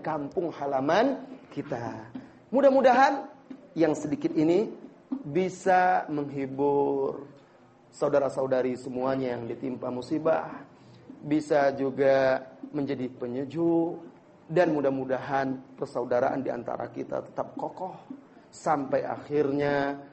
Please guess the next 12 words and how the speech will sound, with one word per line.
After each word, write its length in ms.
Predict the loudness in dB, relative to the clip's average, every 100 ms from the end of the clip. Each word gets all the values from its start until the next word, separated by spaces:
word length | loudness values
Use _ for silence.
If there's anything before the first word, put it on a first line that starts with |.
| -20 -20 -8
kita 240 | -2 2
mudah-mudahan 560 | 2 0 -4 -4 -4 -2
dipertemukan 640 | -4 -6 -8 -6 -6 -6 -8 -6
lagi 240 | -6 -4
oleh 160 | -6 -6
Allah 240 | -6 -6
Subhanahu 640 | -8 -10 -8 -6 -6 -6 -6
wa 80 | -6
Ta'ala 320 | -6 -6 -6
di 80 | -8
surganya 560 | -10 -6 -2 -2 -4
kelak 320 | -2 0 -2